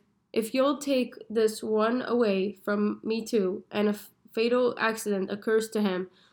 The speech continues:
will bring my old age to the grave in grief. So if I'll come back now to your servant, my father, and the boy isn't with us,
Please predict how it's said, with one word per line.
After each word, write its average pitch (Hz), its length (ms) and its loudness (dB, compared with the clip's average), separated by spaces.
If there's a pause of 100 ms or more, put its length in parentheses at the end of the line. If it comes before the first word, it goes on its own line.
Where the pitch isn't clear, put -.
will 220 180 4
bring 233 320 4
my 247 200 4
old 233 280 4
age 202 460 4
to 226 340 -2
the 220 140 0
grave 190 360 0
in 196 180 0
grief. 190 380 0 (680)
So - 180 0
if 247 260 0
I'll 269 160 2
come 285 220 2
back 254 280 4
now 208 280 4 (100)
to 214 340 0
your 208 160 2
servant, 208 540 0
my 190 140 0
father, 196 580 0 (2000)
and 214 160 0
the 220 60 2
boy 247 580 4
isn't 240 360 2
with 220 180 2
us, 190 380 -4